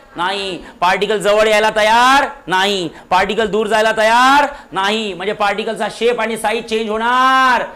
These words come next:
नाही. Such a body is said, such a body is called as rigid body. तुम्ही किती force apply करा, दोन particle मधलं distance change होणार नाही.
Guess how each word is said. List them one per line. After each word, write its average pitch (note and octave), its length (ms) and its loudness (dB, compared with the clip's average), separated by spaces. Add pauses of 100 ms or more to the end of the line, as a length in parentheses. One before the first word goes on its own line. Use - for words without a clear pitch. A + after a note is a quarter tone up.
(220)
नाही. D#3+ 760 -8
Such E3 180 -10
a F3+ 40 -8
body E3+ 280 -4
is F3 160 -10
said, F3+ 200 -8 (380)
such E3+ 120 -8
a F3+ 80 -8
body F3 200 -6
is F3+ 100 -14
called E3+ 300 -4
as B3+ 260 0 (360)
rigid D#3 420 -6
body. A2+ 220 -10 (480)
तुम्ही F#3 140 -10
किती C4+ 200 -2
force B3+ 220 2
apply B3+ 260 2
करा, A3+ 280 4 (240)
दोन A#3 260 2
particle A3+ 380 0
मधलं A3+ 240 -4
distance G#3+ 280 -6
change A3 180 -6
होणार B3+ 380 0 (260)
नाही. D#3 580 -8